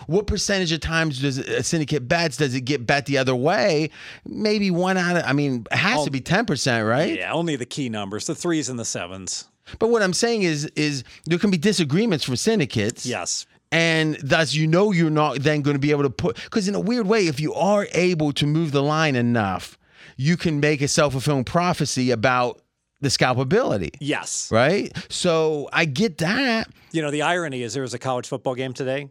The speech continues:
Speaker 2: So I gave out my clients Mississippi State when it was pick 'em, all right, against Illinois. And I said, "This line's gonna steam upwards. Get down now."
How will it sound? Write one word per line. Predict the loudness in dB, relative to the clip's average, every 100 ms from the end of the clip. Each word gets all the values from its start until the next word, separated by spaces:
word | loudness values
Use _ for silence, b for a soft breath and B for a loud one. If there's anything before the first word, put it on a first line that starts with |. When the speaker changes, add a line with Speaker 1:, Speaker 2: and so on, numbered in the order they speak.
| -10
Speaker 2:
So | -8
I | -4
gave | -2 -4
out |
my | -6 -6
clients | -6 -6 -6
Mississippi | -6 -4 -6 -6
State | -8 -8 -12
when | -14
it | -14
was | -10
pick | -8 -4
'em, | -6 -6 _ -10
all | -4
right, | -4 -6 _ B B
against | -6 -6 -4
Illinois. | -4 -4 -8 -10 -10
And |
I | -8
said, | -6
"This | -6 -4
line's | -4 -4
gonna | -6 -4
steam | -4 -6 -8 -10
upwards. | -12 -12
Get | -8 -6
down | -6 -6 -8
now." | -12